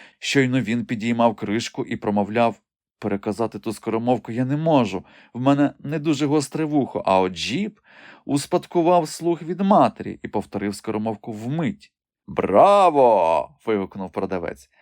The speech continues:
безцеремонно згріб солдатиків знов до коробки і віддав їх Джіпу. "Ану ще раз!" І Джіп за мить оживив солдатиків знов.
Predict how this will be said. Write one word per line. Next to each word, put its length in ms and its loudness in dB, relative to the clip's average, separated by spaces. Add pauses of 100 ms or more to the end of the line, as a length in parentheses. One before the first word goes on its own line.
(220)
безцеремонно 840 -2
згріб 340 -6
солдатиків 680 -2
знов 440 -4
до 120 -2
коробки 600 0 (680)
і 120 0
віддав 420 4
їх 200 0
Джіпу. 580 -6 (300)
"Ану 420 4
ще 440 6
раз!" 460 0 (520)
І 140 -4
Джіп 480 -4
за 320 -2
мить 320 0
оживив 380 -2
солдатиків 580 -4
знов. 400 -4